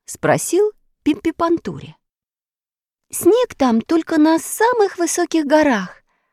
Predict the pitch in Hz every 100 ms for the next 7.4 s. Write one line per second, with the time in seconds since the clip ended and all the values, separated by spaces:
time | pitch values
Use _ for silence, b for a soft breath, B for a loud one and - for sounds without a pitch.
0 | _ 180 196 220 - 269 262 320 370 269
1 | 262 285 330 302 277 226 247 370 339 440
2 | 254 226 262 277 - _ _ _ _ _
3 | _ _ _ 147 - 135 220 359 320 294
4 | 294 285 262 170 156 151 160 _ _ _
5 | _ _ _ _ _ 269 381 427 381 -
6 | 254 294 302 - 285 277 294 - 294 294
7 | - 190 190 160